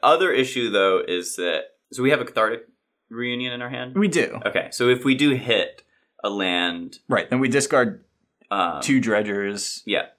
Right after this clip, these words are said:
Speaker 2: and s-, get to start going.
Speaker 1: Right, which is pretty nice.
Speaker 2: So that upside is there.
Speaker 1: Yeah.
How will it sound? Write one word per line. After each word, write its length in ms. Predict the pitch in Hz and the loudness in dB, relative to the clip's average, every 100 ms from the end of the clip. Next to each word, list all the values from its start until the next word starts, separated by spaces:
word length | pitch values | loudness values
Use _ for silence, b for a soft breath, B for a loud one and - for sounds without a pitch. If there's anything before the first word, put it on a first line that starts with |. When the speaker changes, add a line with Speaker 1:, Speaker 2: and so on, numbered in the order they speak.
| - | -6
Speaker 2:
and 220 | 107 101 | -6 -6
s-, 140 | - - - | -10 -14 -4
get 200 | 113 - | -4 -2
to 120 | 95 | -6
start 340 | - 101 - | -4 -6 -4
going. 460 | 107 101 - - - _ | -2 -2 -4 -12 -14 _
Speaker 1:
Right, 260 | 95 85 - _ _ _ _ - | -2 -2 -4 _ _ _ _ -8
which 160 | 117 | -6
is 80 | 117 | -6
pretty 220 | - 220 85 | -4 -4 -4
nice. 260 | - - | -6 -10
Speaker 2:
So 120 | - | 0
that 100 | 190 | 2
upside 380 | 202 196 208 120 | 2 2 2 2
is 140 | 92 92 | -2 -4
there. 420 | 78 52 120 - _ | -6 -6 -10 -14 _
Speaker 1:
Yeah. 200 | 98 | -10